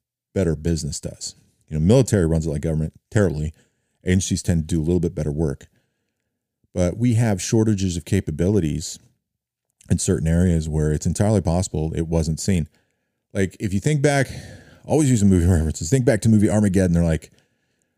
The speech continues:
"You know, why didn't we see this asteroid the size of Texas coming?" He's like, "Well, our budget's this much. We can only track, like, three percent of the sky, and it's a pretty big sky, and so we had to prioritize." Like, that's entirely realistic. Another thing, too, about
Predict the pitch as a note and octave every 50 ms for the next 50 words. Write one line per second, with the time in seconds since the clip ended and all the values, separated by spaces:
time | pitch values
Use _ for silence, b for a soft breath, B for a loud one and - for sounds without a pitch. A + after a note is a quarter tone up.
0 | _ _ - E2 F2 F2+ G2 G#2+ A#2 A#2+ A#2 A2+ G2+ - B2 B2 A2 G2+ F#2+ -
1 | - G#2+ A#2+ A#2 - C3 A#2+ A2+ A2 - - A#2+ A2 G2+ G2+ - G#2+ G2 - G2+
2 | F2 - E3 F#3 D#3+ A2+ F#2 E2+ F2+ F2 - F2+ F2+ F2+ F2 F2 E2+ E2 D2+ F#2+
3 | F#2+ F2 - F2+ D#2 - - E2 D#2 - A#2+ B2 B2+ A#2 - - F#2 - F#2 F2
4 | E2+ E2 - - F2+ E2 - E2 D#2 - - - F#2 F2 - E2+ - - F2 E2+
5 | D#2+ D#2 - - F#2 F#2+ G2 F#2 E2+ D#2+ - - D#2 D2+ D2 D2+ - - - F2+
6 | F2 E2+ F2 F2+ E2+ D#2 - D#2 D#2 D#2 D2 C#2+ E2 D#2+ E2 E2+ D#2 D#2 C2 -
7 | - - _ _ _ _ _ _ _ _ _ _ _ - - - - G#2+ G#2 G2+
8 | - A2+ F2+ - - - F#2+ G2 G2 G2 G2+ G2+ F#2+ E2+ D2+ D2+ E2 E2+ F#2 F#2+
9 | - - D#2 D2 - - - _ _ _ _ _ _ _ _ _ _ _ _ _
10 | _ _ _ _ _ _ _ _ _ _ _ _ _ _ _ - G#2+ C#3 D3 C#3+
11 | C3 C#3 C3+ A#2 - - D3 C#3+ C3 A#2+ G#2+ F2+ G#2 G2+ G2 F#2+ F#2 F2 -